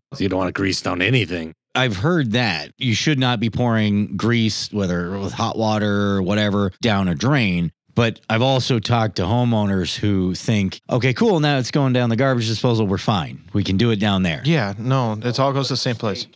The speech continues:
Speaker 2: I wouldn't put a steak down my drain either, but I can put that in my garbage disposal.
Speaker 1: For sure.
Speaker 3: Right. I've had customers say, "I need my garbage disposal working. I need it."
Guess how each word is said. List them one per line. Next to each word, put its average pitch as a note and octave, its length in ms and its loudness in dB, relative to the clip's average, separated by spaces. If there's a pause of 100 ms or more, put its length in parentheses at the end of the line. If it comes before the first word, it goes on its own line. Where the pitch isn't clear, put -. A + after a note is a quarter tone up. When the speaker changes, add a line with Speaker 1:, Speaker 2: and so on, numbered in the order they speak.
(200)
Speaker 2:
I A2+ 80 0
wouldn't A#2+ 260 2
put A#2+ 120 2
a G2+ 80 0
steak - 680 -2
down E2+ 220 0
my D#2 140 0
drain D2 400 -2
either, D2 540 -2 (160)
but E2 220 0 (120)
I F2+ 100 -2
can F2 120 -4
put G#2 140 -4
that G#2 160 -2
in F2+ 60 -6
my G2+ 120 0 (160)
garbage G3 300 -2
disposal. C3+ 360 -4
Speaker 1:
For - 80 -4
sure. D3 400 -8
Speaker 3:
Right. A2 280 -2 (180)
I've A#2 160 -4
had A#2+ 260 -2
customers A2+ 640 -2
say, G#2+ 400 -2 (200)
"I B2 180 2
need A#2 600 4 (120)
my G#2+ 200 -2
garbage G#2 420 -2
disposal G2+ 680 -4 (240)
working. G2+ 520 -4 (160)
I A#2+ 120 0
need A#2+ 260 2
it." F#2 140 -6